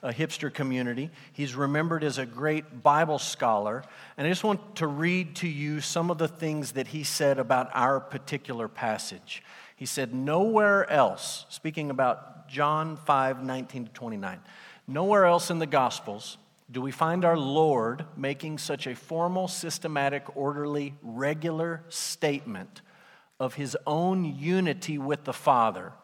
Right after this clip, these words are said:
his divine commission and authority,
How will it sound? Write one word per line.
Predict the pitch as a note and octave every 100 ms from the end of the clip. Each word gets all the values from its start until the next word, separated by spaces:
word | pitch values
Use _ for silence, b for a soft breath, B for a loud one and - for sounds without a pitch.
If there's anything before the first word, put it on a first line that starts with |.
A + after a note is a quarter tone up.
| b b b b b
his | - D3 A2+
divine | C#3 A#2+ A2+ C#3 D#3+ F#3 F#3+
commission | - E3+ D3+ C#3+ E3+ D3+
and | C#3 C#3
authority, | B2 - D3+ C#3 A2 F#2+ G#2+